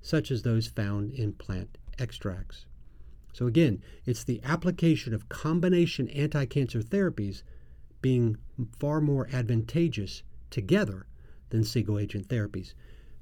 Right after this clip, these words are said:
Just like a naturopath working with a medical doctor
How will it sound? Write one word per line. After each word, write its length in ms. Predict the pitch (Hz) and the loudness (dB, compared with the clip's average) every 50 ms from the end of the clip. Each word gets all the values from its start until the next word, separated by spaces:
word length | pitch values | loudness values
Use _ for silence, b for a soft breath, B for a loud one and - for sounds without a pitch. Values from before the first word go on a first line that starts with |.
| b 101 | b -4
Just 420 | 90 - 143 180 185 185 - - | 2 4 6 6 4 4 0 -2
like 320 | 156 147 139 135 131 120 - | 0 0 2 2 0 0 0
a 140 | - 117 117 | 2 2 4
naturopath 600 | 135 151 160 165 - 147 113 - 131 123 113 - | 4 4 2 2 2 0 0 2 2 0 0 0
working 360 | 117 127 123 - 127 117 113 | 0 0 0 2 2 2 4
with 120 | 113 110 | 4 4
a 60 | 110 | 4
medical 380 | 117 131 151 139 135 - 117 104 | 2 2 2 0 0 -2 -2 -4
doctor 500 | 92 101 92 87 - - - 95 90 | -2 -4 -4 -6 -8 -10 -10 -10 -10